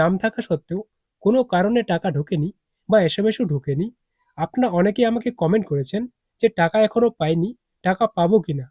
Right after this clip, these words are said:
বিশেষ করে এই ভিডিওটি আপনাদের জন্য। এবং পিডব্লিউএল লিস্টে যে সমস্ত উপভোক্তাদের নাম আছে এবং পিডব্লিউএল থেকে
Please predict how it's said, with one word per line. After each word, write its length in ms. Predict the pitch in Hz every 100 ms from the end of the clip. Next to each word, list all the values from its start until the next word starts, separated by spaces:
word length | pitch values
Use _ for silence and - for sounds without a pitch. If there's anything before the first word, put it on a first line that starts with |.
| _ _ _ _ _ _ 156
বিশেষ 240 | 165 233
করে 160 | - 254 185
এই 80 | 214
ভিডিওটি 380 | 196 226 151 220 247
আপনাদের 400 | 170 - 220 214 147
জন্য। 160 | 127 127 - _ _ _ -
এবং 140 | 190 240 -
পিডব্লিউএল 560 | 202 190 226 233 240 160
লিস্টে 280 | 135 - 226 233
যে 140 | 156 190
সমস্ত 320 | 233 247 240 175
উপভোক্তাদের 540 | 175 208 240 226 233 160
নাম 120 | 165 180
আছে 220 | - 190 - _ _ _ _ _ 208
এবং 220 | 202 247 233
পিডব্লিউএল 680 | - 208 202 220 247 254 247 -
থেকে 220 | 151